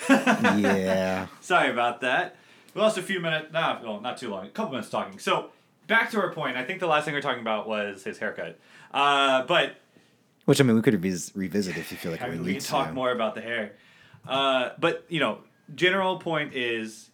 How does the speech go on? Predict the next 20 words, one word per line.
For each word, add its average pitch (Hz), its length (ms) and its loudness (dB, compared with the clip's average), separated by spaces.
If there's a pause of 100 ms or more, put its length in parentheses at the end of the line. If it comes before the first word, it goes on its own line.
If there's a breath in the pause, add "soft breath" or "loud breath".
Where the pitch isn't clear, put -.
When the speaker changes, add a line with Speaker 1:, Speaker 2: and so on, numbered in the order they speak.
Speaker 1:
he, 117 680 -4
you 120 120 -8
know, 101 200 -8 (280)
he 131 100 -4
doesn't 139 220 2
want 123 160 2
this 110 140 -2
to 113 60 -8
be 104 80 -2
happening 95 360 -2
at 101 60 2
Speaker 2:
Yeah. - 60 6
Speaker 1:
all. - 240 -2 (360 loud breath)
So 156 560 4 (580)
the 143 120 -2
thing 226 220 2
that 247 220 0 (220)
really 196 300 2
intrigued 175 420 -4
me 131 480 -2